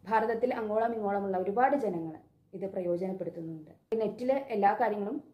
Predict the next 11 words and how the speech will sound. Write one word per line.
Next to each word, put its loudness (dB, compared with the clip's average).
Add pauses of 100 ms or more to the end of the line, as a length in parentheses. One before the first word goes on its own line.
ഇതിനെക്കുറിച്ചുള്ളതൊക്കെ -4
available -4
ആണ്. -8
അത്തരത്തിൽ 0 (560)
നമുക്ക് 0
ഉപയോഗപ്രദമായ 2 (120)
കാര്യങ്ങളെ -6 (580)
നോക്കി -6
മനസ്സിലാക്കി -4 (160)
അതിനെ 6
പിന്തുടരുക. -6